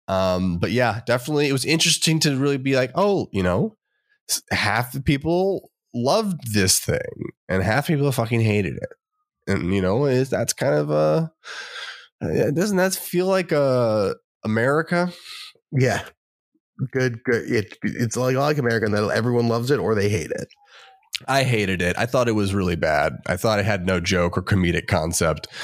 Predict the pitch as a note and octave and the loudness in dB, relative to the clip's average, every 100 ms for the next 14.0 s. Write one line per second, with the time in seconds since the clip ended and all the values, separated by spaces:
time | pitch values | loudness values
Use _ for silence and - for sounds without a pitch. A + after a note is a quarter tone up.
0 | - - - F#2+ F#2 - A2+ G#2+ G#2 F#2+ | -10 -10 -4 -2 0 0 0 0 0 0
1 | F2+ G2 G#2 G#2 - G#2+ - B2 A2+ F#2 | 0 0 0 2 2 0 0 -2 0 0
2 | F2 F2+ F2+ F2 F2 F#2 F#2 G#2 F2+ F2 | 2 2 2 0 0 -2 -2 0 0 0
3 | E2+ - - _ _ - G2 G#2 G2 G2 | 0 -4 -14 _ _ -12 -2 0 2 0
4 | F#2 F2+ F2+ F#2+ F2+ E2+ - - - - | 0 0 0 0 0 0 0 -2 -2 -2
5 | - - E2+ F2 - - - _ _ - | 0 2 0 0 -2 -8 -10 _ _ -4
6 | F#2+ F#2+ F#2 F2 _ _ _ _ _ _ | 0 2 0 -4 _ _ _ _ _ _
7 | - A2+ B2+ D3 B2+ A#2+ A#2 G#2 G#2 G#2 | -2 0 2 2 2 2 0 0 0 0
8 | B2+ C#3 B2+ - - G#2+ A2+ G2 F2 E2+ | 0 0 -2 -4 -4 -2 0 2 0 0
9 | E2 - - - - - B2+ - F#3 D#3+ | -2 -8 -10 -8 -8 -4 -2 0 0 2
10 | C#3 B2 - - - - - C#3+ E3 D3 | 0 -2 -10 -20 -20 -12 -4 0 2 2
11 | B2+ C3+ C3 D#3 A#2+ A2+ A#2+ - A2 A2 | 0 -2 0 0 2 2 0 -2 2 4
12 | A2+ B2 B2 G#2+ G#2 F2+ G#2 G#2+ A2 G#2+ | 4 4 2 2 0 2 0 0 2 0
13 | E2+ F#2+ F#2+ G2+ G#2+ G#2 G2 G2+ F#2+ F2+ | 0 0 2 2 2 2 0 2 0 -2